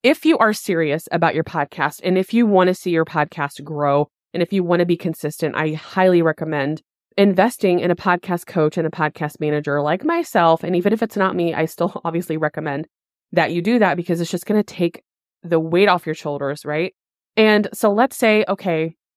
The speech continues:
you know, you want the help, but you're just not financially able to. Now, this is where my Moms Who Podcast Club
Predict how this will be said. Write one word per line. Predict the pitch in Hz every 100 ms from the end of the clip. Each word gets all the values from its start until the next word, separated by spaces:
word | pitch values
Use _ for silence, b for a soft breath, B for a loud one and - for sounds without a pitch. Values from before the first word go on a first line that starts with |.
| _
you | 180
know, | 170 160 160 - _ _ _ -
you | 170 180
want | 170 170 294 247
the |
help, | 175 156 135 -
but | 170 180 175
you're |
just | 175 170 196 -
not | 190 175 -
financially | 165 156 156 156 143 151
able | 156 147 156 190
to. | - 240 269 277 _ _ _ -
Now, | 202 185 180 - _ -
this | 175 214 247
is | - 247
where | 196 180 180
my | 180 175 175 175
Moms | 175 180 180
Who | 190
Podcast | - 170 - 160 -
Club | - 160 156